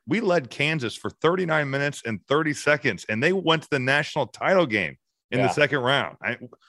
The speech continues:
Speaker 1: we had no business. Like, you look at our personnel compared to them, it's not close, but we were playing better. We were playing small.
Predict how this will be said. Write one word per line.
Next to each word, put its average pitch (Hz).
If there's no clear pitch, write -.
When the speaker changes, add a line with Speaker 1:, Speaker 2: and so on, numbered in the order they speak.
Speaker 1:
we 175
had 175
no 156
business. 131
Like, 110
you 117
look 160
at 156
our 135
personnel 139
compared 127
to 107
them, 120
it's -
not 160
close, 117
but 107
we 135
were 135
playing 151
better. 135
We 98
were 101
playing 131
small. 123